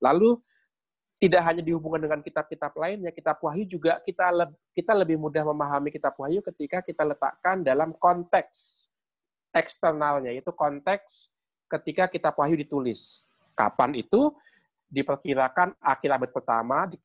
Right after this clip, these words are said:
sekitar tahun sembilan puluhan, ketika gereja sedang mengalami penganiayaan di bawah kekaisaran, uh, Domitianus. Itu ke penganiayaan sistematis.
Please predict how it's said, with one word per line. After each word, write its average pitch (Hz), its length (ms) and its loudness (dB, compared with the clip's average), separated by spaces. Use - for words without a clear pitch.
sekitar - 480 -4
tahun 131 240 2
sembilan 127 480 2
puluhan, 131 560 2
ketika 143 320 -2
gereja 127 320 2
sedang 139 320 0
mengalami 127 640 2
penganiayaan 131 880 0
di 123 80 -2
bawah 127 320 0
kekaisaran, 127 800 0
uh, - 240 2
Domitianus. 127 1300 -6
Itu 170 240 -2
ke 165 240 4
penganiayaan 151 960 0
sistematis. 160 880 -6